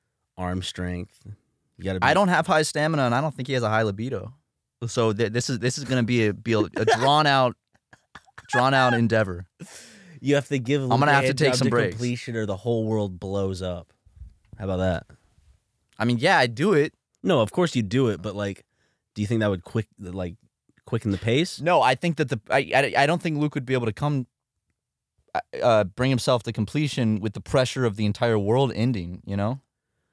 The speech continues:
Speaker 1: What if you yourself had to make yourself come in thirty seconds to save the planet? Could, do you think you'd be able to squeeze one out? You could put yourself in that mindset? <sighs>
Speaker 2: The, the problem is, it's just, like, that's such a,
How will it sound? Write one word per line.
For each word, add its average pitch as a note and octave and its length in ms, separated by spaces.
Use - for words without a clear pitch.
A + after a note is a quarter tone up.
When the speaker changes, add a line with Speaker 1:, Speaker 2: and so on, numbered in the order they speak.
Speaker 1:
What A2 200
if B2+ 160
you A#2+ 280
yourself G2 600
had F#2+ 140
to F#2 60
make F#2 220
yourself F2+ 400
come E2+ 180
in D#2+ 80
thirty - 280
seconds - 560
to - 80
save E2+ 240
the E2 100
planet? F2 400
Could, G#2 120
do G2+ 60
you G2+ 60
think G#2 240
you'd F#2+ 80
be F#2+ 140
able F2+ 140
to F2 60
squeeze G2 340
one F2 140
out? F2+ 280
You G#2+ 100
could F#2+ 200
put G#2+ 140
yourself G2 300
in G#2+ 60
that F2+ 120
mindset? F#2 580
<sighs> - 80
Speaker 2:
The, A#2+ 80
the A#2 140
problem F3 400
is, B2 180
it's G#2 160
just, - 260
like, G2+ 200
that's C3 200
such - 240
a, G#2 120